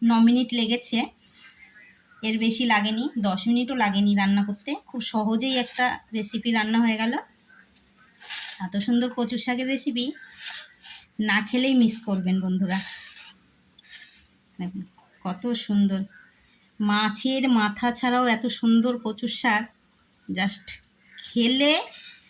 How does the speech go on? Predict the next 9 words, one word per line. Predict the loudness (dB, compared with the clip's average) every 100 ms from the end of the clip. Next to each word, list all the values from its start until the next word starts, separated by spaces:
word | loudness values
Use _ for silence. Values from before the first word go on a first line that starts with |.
| _ _ _ 0
মনে | 2 4 6
হবে | 4 4 2
হ্যাঁ | 2 0 0
কচু | -4 -2
শাক | -2 -4 -2
খেয়েছি। | 0 0 0 -4 -6 -8 _ _ _ _ _ _ -12 -12 -12 -16 -20 _ _ _ _ _ _ _ _ _ -6
আমার | -2 0
এই | 2
রেসিপিটি | 2 0 -2 -6 -2 -2 -2